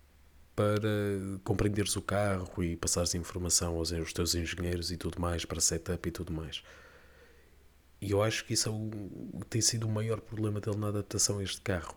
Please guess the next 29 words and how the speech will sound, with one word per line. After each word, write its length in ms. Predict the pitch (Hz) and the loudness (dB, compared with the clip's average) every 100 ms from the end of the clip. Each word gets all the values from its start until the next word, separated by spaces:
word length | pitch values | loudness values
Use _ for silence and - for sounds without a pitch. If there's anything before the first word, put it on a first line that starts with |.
| - - | -14 -10
porque 180 | - | -2
este 120 | 104 - | -2 2
carro 200 | 117 113 | 2 4
é 40 | |
muito 160 | 101 95 | 2 -2
específico, 520 | - - 78 73 - | 2 0 0 -6 -4
já 100 | 87 | -2
várias 280 | 90 90 - | 0 -2 -4
pessoas 340 | - 92 90 | -4 -4 -2
o 80 | 90 | -4
disseram, 400 | 87 82 90 82 | -2 -2 0 -2
o 40 | |
próprio 260 | - 90 - | -2 -2 -2
Sainz 320 | - 92 90 | 0 0 -2
disse 180 | 98 - | -2 -2
que 60 | - | -2
era 60 | 92 | -4
um 40 | |
carro 260 | - 87 - | -4 -4 -4
muito 160 | 90 - | -8 -6
difícil 500 | 87 90 - 85 87 | -6 -2 -2 0 -2
de, 360 | 87 87 87 | -2 -2 -4
de 100 | 82 | -6
conduzir. 440 | - 87 82 82 76 - - - - - - - | -4 -4 -2 -4 -6 -12 -18 -16 -16 -16 -18 -8
E 60 | 104 | -2
se 100 | - | 2
calhar 200 | 120 120 | 4 2
o 40 | |
Ricciardo, 640 | 107 113 - 101 95 87 | 2 -2 -2 -2 -2 -4